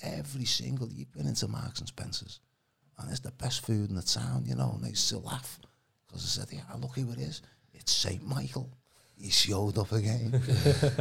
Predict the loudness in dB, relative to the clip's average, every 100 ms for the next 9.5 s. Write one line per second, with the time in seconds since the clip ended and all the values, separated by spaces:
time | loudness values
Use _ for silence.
0 | 2 0 -6 -4 -4 0 0 0 -4 -6
1 | -8 -8 -10 -6 -4 -4 -6 -8 -6 -4
2 | -2 0 0 0 -2 -2 -2 -4 -6 -10
3 | -18 -20 _ _ _ _ -8 -4 0 0
4 | -2 -6 -14 -18 -20 -20 -20 -4 0 0
5 | -2 -2 0 -2 -2 -2 -2 -2 0 0
6 | -2 -4 -6 -4 -2 0 -2 -8 _ _
7 | _ _ _ -18 -18 -8 -6 -4 -4 -4
8 | -4 -4 0 0 -2 -4 -4 -8 -12 -6
9 | -4 -2 2 2